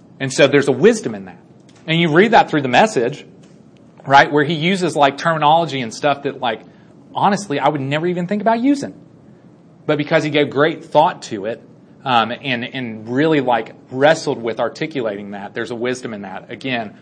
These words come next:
bridling the tongue, turning it. It's powerful, it, especially if you know how to use it. Okay, we gotta keep moving. Um,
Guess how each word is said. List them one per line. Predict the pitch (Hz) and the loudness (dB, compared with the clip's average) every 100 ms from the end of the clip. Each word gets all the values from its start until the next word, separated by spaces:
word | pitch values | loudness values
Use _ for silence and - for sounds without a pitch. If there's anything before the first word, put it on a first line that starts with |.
| - - | -20 -16
bridling | 123 135 135 131 120 | 0 4 4 2 -8
the | 104 | -10
tongue, | 127 127 104 98 - | -6 -4 -4 -10 -18
turning | - 139 123 104 | -10 -6 -4 -6
it. | 87 - - - | -12 -16 -20 -20
It's | - | -20
powerful, | - 165 160 147 - 104 95 - - | -2 4 4 4 -2 -10 -10 -18 -14
it, | - 131 | -4 -4
especially | - - - 160 156 135 | -4 -4 2 2 2 -6
if | 135 | -4
you | |
know | 123 110 | -6 -4
how | 117 | -6
to | 101 | -6
use | 110 104 - | -10 -12 -14
it. | - - _ - _ _ - - - - - - - - - - - - | -20 -20 _ -20 _ _ -20 -20 -20 -20 -20 -20 -20 -20 -20 -20 -8 -2
Okay, | 139 110 - - - | 2 2 0 -18 0
we | 147 | 6
gotta | 160 | 8
keep | 180 175 | 6 0
moving. | 160 143 135 139 - | 4 4 4 -2 -2
Um, | 147 131 117 113 - | 6 8 8 4 -12